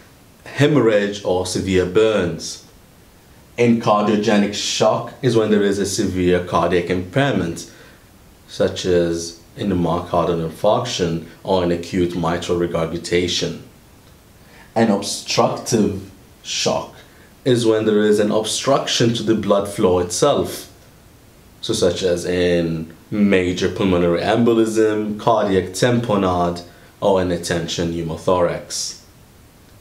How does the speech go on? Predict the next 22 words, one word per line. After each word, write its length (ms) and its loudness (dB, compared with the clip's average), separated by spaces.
The 140 2
vasodilation 1120 2
causes, 560 0
you 80 -2
have 320 0
the 100 -4
septic 720 -2
shock. 440 -4
The 80 0
septic 440 0
shock 440 -2
is 240 2
when 120 4
there 80 4
is 100 2
an 140 2
infection 720 0
or 160 0
other 260 2
inflammatory 680 2
response 840 0
leading 580 2